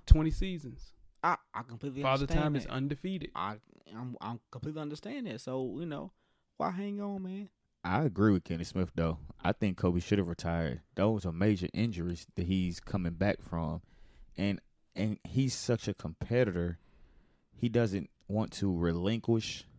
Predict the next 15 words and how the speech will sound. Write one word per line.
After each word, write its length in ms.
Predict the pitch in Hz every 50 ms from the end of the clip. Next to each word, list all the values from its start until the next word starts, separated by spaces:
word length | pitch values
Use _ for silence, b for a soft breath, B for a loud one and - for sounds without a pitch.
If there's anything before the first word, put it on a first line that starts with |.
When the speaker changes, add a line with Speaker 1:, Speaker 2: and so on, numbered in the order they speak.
| - - -
Speaker 1:
It's 120 | - - -
not 160 | 139 131 127
even 120 | 127 117 117
relinquishing. 480 | 120 123 127 117 - 170 - - - 180
Listen 300 | 135 139 135 - - -
to 60 | -
this. 160 | - - - - - - - - - _ _ _ _ -
He's 160 | - 147 135
shooting 180 | - 160 143 139
twenty-eight 340 | - 151 147 143 135 131 -
percent 280 | 131 123 - 131 127
from 100 | 135 135
the 60 | 131
field. 260 | - - - - 123 147 - _ _
Speaker 3:
Terrible. 640 | - - - 98 110 110 101 90 82 73 - 78 -